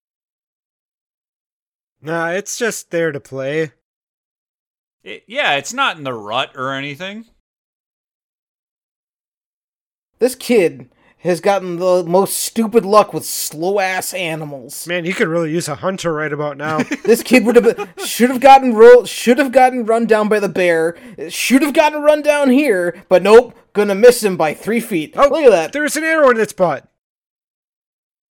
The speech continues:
Speaker 3: Oh, there is an arrow in its butt.
Speaker 2: It's the same hunter with his giant carrot.
Speaker 3: How does this branch hold this child?
Speaker 1: 'Cause he weighs thirteen pounds.
Speaker 2: Oh, it's gonna break.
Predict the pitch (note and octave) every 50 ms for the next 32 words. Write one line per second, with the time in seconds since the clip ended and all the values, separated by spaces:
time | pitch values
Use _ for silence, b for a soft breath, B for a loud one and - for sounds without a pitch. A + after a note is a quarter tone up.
0 | _ _ _ _ _ _ _ - C4 D#4 E4 F#4 G#4+ G4+ F4+ C4+ A3 F#3 F3 E3
1 | D#3+ D#3+ D#3+ D#3 - - - E3+ D#3 D#3 - _ _ _ _ _ _ _ _ _
2 | _ _ _ _ _ _ _ _ _ _ _ _ _ _ _ _ _ _ _ _
3 | _ _ _ _ _ _ _ _ _ _ _ _ _ - - C3+ C#3 B2+ - -
4 | - E3 E3 F3 F#3 F3 D3+ E3 F3+ A3 G3 F3+ D#3+ C3+ C3 B2+ B2+ B2+ C3 _
5 | _ _ _ _ _ _ _ _ _ _ _ _ _ _ _ _ - B2+ C3+ C3
6 | D#3 D#3 C3 A#2+ - _ - - B2 B2 A#2 C3+ D3+ D#3+ D3 _ - - - F3
7 | F3 D#3+ C3+ A#2 A2+ A#2 - _ _ _ _ _ _ _ _ _ _ _ _ _
8 | _ _ _ _ - E3 E3 E3 E3+ E3+ D#3+ - - D#3 C#3+ _ _ _ - -
9 | D3 D#3+ E3+ E3+ D#3 - - - - D#3 D#3 D3+ C#3 D3 D3 - - - - E3+
10 | F#3+ G#3 G3+ E3+ D3+ A#2+ - D#3+ F3 E3 - - G3+ F3 D3+ F#3 G3+ A#3+ G3+ -
11 | - - F#3+ A#3 - - - G3 G3+ F#3 D#3+ - F3 G3+ B3 B3+ G3 D3 B2 B2
12 | - - - - - D#3+ C#3+ C3+ D3 E3+ - - C4 A#3+ F#3+ C#3 G2+ C3 C3 C3+
13 | C#3 B2 F2+ D#2+ _ _ - - _